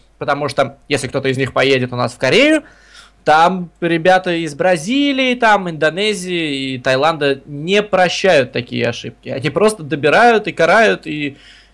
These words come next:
так скажем, доминируют, властвуют и унижают, если вы совершаете такие ошибки. Есть еще у нас буквально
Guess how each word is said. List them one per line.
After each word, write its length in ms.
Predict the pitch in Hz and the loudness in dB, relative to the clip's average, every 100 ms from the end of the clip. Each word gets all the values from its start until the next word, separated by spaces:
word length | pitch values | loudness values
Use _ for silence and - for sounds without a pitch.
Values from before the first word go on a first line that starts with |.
| _ _ _ _ - | _ _ _ _ -6
так 120 | 143 | -2
скажем, 360 | 165 160 151 - | 0 0 -2 -12
доминируют, 880 | 156 143 180 180 180 196 170 131 120 | -8 0 2 2 2 4 4 4 0
властвуют 440 | 123 156 185 170 160 | 0 0 2 -2 -4
и 60 | 160 | -4
унижают, 580 | 151 156 165 131 123 | -2 0 2 2 0
если 240 | 120 117 120 | -8 -10 -10
вы 180 | 117 117 | -10 -8
совершаете 480 | 123 123 - - | -6 -2 -2 -2
такие 360 | - 123 131 127 | 0 0 2 2
ошибки. 460 | 123 226 247 - - _ - _ _ _ | 4 2 2 -4 -8 _ -20 _ _ _
Есть 300 | - 202 269 | -4 0 0
еще 320 | 190 156 196 175 | 0 2 6 6
у 60 | |
нас 180 | 170 156 | 4 2
буквально 580 | 151 160 175 160 143 | -2 2 2 4 0